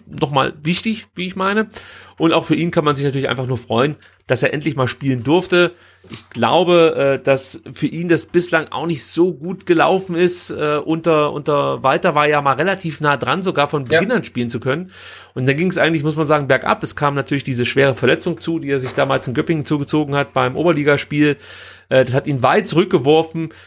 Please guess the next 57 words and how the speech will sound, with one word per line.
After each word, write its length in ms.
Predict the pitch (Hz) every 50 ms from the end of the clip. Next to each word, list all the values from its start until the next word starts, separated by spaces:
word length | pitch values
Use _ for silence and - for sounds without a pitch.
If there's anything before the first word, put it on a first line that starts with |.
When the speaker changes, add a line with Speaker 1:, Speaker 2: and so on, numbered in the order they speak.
| _ _ _
Speaker 1:
Und 200 | - 127 123 123
dann 160 | 135 135 135
hast 160 | 143 - -
du 40 | 151
eigentlich 200 | - 151 147 135
auch 60 | 135
nicht 120 | 147 147
mehr 100 | 160 160
das 120 | 147 143 -
Gefühl 300 | 143 123 - 147 160 160
gehabt, 260 | 156 139 139 - -
dass 140 | 131 113 127
er 100 | 120 120
wirklich 260 | 135 - - 127 -
nah 180 | 131 135 135 131
dran 240 | 113 113 120 151 165
ist 80 | 160
an 80 | 165 143
der 80 | 143 139
Mannschaft. 440 | 135 139 143 139 - 147 143 143 143
Und 80 | 127 123
ich 260 | 117 117 - - -
glaub 340 | - 117 113 95 120 143 -
auch 180 | - 139 135 135
jetzt 180 | 135 - -
nicht, 200 | - 151 143 -
dass 320 | 143 127 - - - - _ _ _ _ _ _ _ _ _ _ _ _ _
das 140 | - 139 -
jetzt 220 | 139 127 - 127
rein, 480 | 117 117 120 131 151 165 160 160 156 151
äh, 60 | -
also 320 | 135 135 131 131 127 123 120
sein 180 | 127 127 120
Einsatz 340 | - - 143 143 156 156 113
rein 220 | 117 131 143 139
dem 160 | 127 139 151 151
geschuldet 420 | 143 - - 151 151 147 143 -
war, 160 | 143 143 139
was 160 | 135 135 -
er 60 | 139 123
so 100 | 127 127
im 80 | 123 120
Training 280 | 123 135 151 175 175
gezeigt 340 | 160 156 - 156 143 139 -
hat, 100 | 151 -
sondern 200 | 143 127 123 120
das 280 | 117 113 - - - _ _ _ - -
grundsätzlich 380 | - 156 147 - 147 127 123 127
eine 100 | 127 117
Belohnung 500 | 120 117 123 123 131 151 160 147 123 113
war 220 | 117 117 127 131
für 300 | - - - 143 139 120
die 100 | 120 127
gezeigten 520 | 120 120 - - 131 127 110 - _ 120
Leistungen 580 | 120 120 120 123 120 - 120 120 120 117 - -
insgesamt 560 | - 165 156 - - - 110 - 113 110 - -
bislang, 380 | 135 - - - - - -